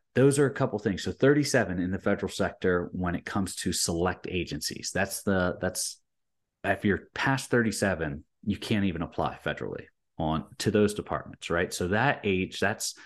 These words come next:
how old too old is. And the reason, like I said, is because they need you to be able to retire at fifty-seven,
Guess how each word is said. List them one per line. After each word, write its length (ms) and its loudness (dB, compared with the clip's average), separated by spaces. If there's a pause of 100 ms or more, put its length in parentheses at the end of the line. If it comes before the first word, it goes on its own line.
(280)
how 280 2
old 280 -2
too 220 4
old 200 2
is. 180 -6
And 160 -6
the 60 0
reason, 320 2
like 180 0
I 40 -4
said, 220 -2
is 140 -4
because 380 -4
they 160 -2
need 300 -2
you 160 -2
to 140 -10
be 160 0
able 160 -4
to 60 -4
retire 360 -2
at 120 -4
fifty-seven, 720 -2